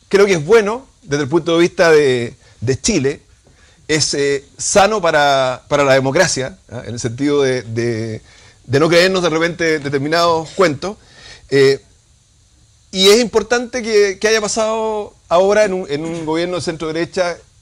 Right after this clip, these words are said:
elegido democráticamente por primera vez en, en cincuenta años,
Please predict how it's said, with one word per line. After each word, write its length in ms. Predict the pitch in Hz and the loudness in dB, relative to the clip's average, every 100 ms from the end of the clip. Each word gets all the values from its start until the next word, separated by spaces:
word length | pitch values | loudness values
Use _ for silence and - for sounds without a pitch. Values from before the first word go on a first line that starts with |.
| _ | _
elegido 380 | - 135 131 170 | -6 -6 -2 0
democráticamente 680 | 170 147 151 156 147 151 156 | 0 0 0 0 -2 -4 -4
por 140 | 139 | -6
primera 320 | 131 139 151 | -4 0 4
vez 240 | 147 156 147 _ - | 4 2 -2 _ -8
en, 340 | 127 120 120 120 | -6 -4 -8 -8
en 120 | 131 | -6
cincuenta 440 | 139 123 156 156 | -6 -4 -4 -4
años, 220 | 123 123 | -8 -8